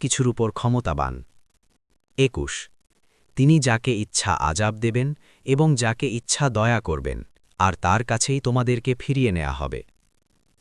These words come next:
বাইশ, আর তোমরা তাকে অক্ষমকারী নও, জমিনে এবং না আসমানে, আর আল্লাহ ছাড়া তোমাদের কোনো অভিভাবক ও সাহায্যকারী নেই।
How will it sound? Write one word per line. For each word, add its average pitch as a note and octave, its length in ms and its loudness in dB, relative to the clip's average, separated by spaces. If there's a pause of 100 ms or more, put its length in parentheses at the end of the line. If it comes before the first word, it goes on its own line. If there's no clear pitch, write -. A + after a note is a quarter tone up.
(160)
বাইশ, G#2 560 0 (720)
আর C3 140 4 (100)
তোমরা C#3+ 360 4
তাকে B2+ 340 2
অক্ষমকারী A2+ 680 0
নও, C2+ 260 -4 (320)
জমিনে A#2 500 2
এবং G2 280 0
না G2 280 0
আসমানে, C2+ 540 -2 (560)
আর A#2+ 200 6
আল্লাহ A#2+ 380 2
ছাড়া B2+ 280 0
তোমাদের A2 420 0
কোনো C3+ 300 2
অভিভাবক A2 760 0
ও G#2 80 -4
সাহায্যকারী G2 720 0
নেই। C2 260 -4